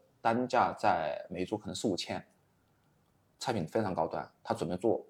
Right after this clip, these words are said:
就是这种家宴的那种什么。我觉得这个在武汉没有，如果要做，我觉得我看到的是什么可以做到武汉 number one，因为它的门店是有局限的，就那么几个包房，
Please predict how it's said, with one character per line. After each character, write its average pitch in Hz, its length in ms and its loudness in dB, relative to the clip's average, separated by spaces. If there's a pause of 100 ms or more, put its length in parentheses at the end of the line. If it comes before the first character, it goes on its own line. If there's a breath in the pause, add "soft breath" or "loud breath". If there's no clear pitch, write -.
(160)
就 92 100 0
是 90 160 -2
这 - 60 -10
种 92 180 -2
家 120 240 2
宴 156 160 2
的 101 80 -2
那 90 140 -4
种 - 120 -20 (200)
什 - 120 -12
么。 - 80 -18 (120)
我 196 200 6
觉 117 60 4
得 127 60 8
这 147 100 6
个 135 80 6
在 127 80 6
武 98 60 6
汉 101 180 -2
没 92 120 0
有， 90 140 2 (360)
如 127 120 8
果 160 80 12
要 113 120 12
做， 123 120 8
我 92 140 8
觉 92 100 0
得 101 120 6
我 92 60 6
看 117 220 -2
到 95 120 2
的 95 40 0
是 95 140 -2
什 87 100 -6
么 87 160 -8
可 - 80 -2
以 95 40 4
做 107 160 0
到 98 60 2
武 82 120 -2
汉 95 220 -10 (300)
number 113 200 2
one， 143 160 6 (440)
因 170 100 10
为 160 60 8
它 160 140 4
的 147 60 8
门 98 180 6
店 131 120 4
是 127 100 2
有 101 80 4
局 - 140 -6
限 101 160 -4
的， - 100 -10
就 117 100 2
那 117 60 2
么 110 80 4
几 110 100 -2
个 90 60 -4
包 87 160 0
房， - 180 -14